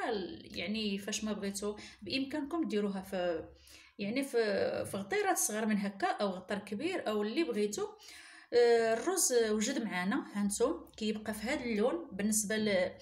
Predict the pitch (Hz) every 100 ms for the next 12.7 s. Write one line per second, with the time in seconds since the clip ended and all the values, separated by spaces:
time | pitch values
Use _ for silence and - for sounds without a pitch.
0 | - - _ 202 202 202 185 196 208 208
1 | - 214 233 214 214 208 208 208 202 196
2 | 202 196 196 - 349 453 - - - -
3 | 226 - 220 220 226 330 208 214 196 269
4 | 381 - - - - 202 214 214 269 -
5 | - - 220 233 226 - 320 392 254 -
6 | 190 175 185 196 196 196 311 - - 190
7 | 196 202 185 185 - 185 - 196 339 330
8 | - - 190 180 175 165 170 175 175 -
9 | 175 208 302 - - - - 294 302 240
10 | 214 214 254 285 269 339 - 262 269 277
11 | 247 202 226 214 208 196 202 196 330 269
12 | 196 196 185 196 - - 170